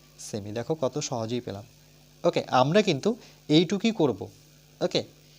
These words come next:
এইটুক, এই লাইনটা লিখে ডাইরেক্ট কিন্তু তোমরা এই লাইনটা সূত্র ধরে করতে পারো। ওকে, এই লাইনটা যদি নাও লিখো তবুও হবে, এই লাইনগুলো যদি নাও লিখো তবুও হবে। আর ছবিতে দেওয়ার একদমই প্রয়োজন নেই।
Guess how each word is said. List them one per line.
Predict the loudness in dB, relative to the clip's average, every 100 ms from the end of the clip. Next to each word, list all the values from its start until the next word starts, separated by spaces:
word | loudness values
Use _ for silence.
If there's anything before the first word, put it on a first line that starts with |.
| _
এইটুক, | 0 0 0 -4
এই | 2 6
লাইনটা | 6 6 2
লিখে | 0 2 4
ডাইরেক্ট | 8 8 6
কিন্তু | -2 -2
তোমরা | 0 2
এই | 2 2
লাইনটা | 0 -2
সূত্র | -4 -4 -4 -2
ধরে | 0
করতে | 0 -2 -2
পারো। | -4 -4 -10 -20 -16 -6
ওকে, | -4
এই | 2 2
লাইনটা | 4 0 -2
যদি | -2
নাও | 2 4 6
লিখো | 4 0 -2
তবুও | 0 -2 -2
হবে, | -4 -8 -6
এই | -4
লাইনগুলো | -4 -6 -6
যদি | -6
নাও | -4 -4 -2
লিখো | 0 0 -2 -4 -6 -20 -20 _
তবুও | 0 2 2
হবে। | 0 -6 -12 -18 _ -20 -4
আর | -2
ছবিতে | -2 -4 -4 -2 -2
দেওয়ার | 2 4 4
একদমই | 0 -2 -4 -4
প্রয়োজন | -2 -4 -4
নেই। | -12